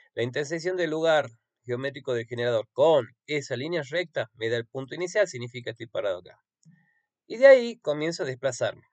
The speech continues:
desde el generador hacia la carga con... Desde el generador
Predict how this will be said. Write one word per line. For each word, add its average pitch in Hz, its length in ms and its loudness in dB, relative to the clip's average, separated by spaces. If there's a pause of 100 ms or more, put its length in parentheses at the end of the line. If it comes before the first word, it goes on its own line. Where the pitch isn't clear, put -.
desde 170 480 0
el 180 100 -2
generador 135 440 -2
hacia 113 260 -4
la 120 120 -2
carga 202 340 0
con... 180 420 -8 (1300)
Desde 214 260 2
el 185 40 -16
generador 139 460 -2